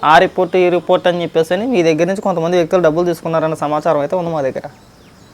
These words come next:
కొంతమంది అనలిస్టులు కావచ్చు, జర్నలిస్టులు కావచ్చు, యాంకర్లు కావచ్చు, ఇంకొకరు కావచ్చు, ఇంకొకరు కావచ్చు, ఇలా రకరకాల వ్యక్తులు మీకు గెలుపు ఆశ చూపించి,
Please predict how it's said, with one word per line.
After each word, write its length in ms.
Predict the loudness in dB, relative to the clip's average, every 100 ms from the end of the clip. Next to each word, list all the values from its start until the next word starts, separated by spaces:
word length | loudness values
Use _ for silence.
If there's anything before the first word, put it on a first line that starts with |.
| -20 -6
కొంతమంది 380 | -4 0 2 2
అనలిస్టులు 440 | 2 -2 -2 0
కావచ్చు, 460 | 2 2 0 -2 0
జర్నలిస్టులు 540 | 0 0 -4 -4 -4
కావచ్చు, 520 | 0 -2 -4 -4 -4
యాంకర్లు 380 | -4 -4 -2 0
కావచ్చు, 460 | 0 0 0 -2 -4
ఇంకొకరు 360 | 0 0 0
కావచ్చు, 320 | 0 -2 -4
ఇంకొకరు 320 | -6 -4 -4 -4
కావచ్చు, 400 | -4 -6 -12 -18 -18 -20 -20 -20 -18 -16 -14 2
ఇలా 160 | 4
రకరకాల 480 | 6 4 4 4 4
వ్యక్తులు 520 | 4 0 0 0 0 -6 -20 -20 -16 -2
మీకు 160 | 0
గెలుపు 360 | 2 2 0 6
ఆశ 180 | 6 4
చూపించి, 640 | -2 -4 -4 -4 -4 -4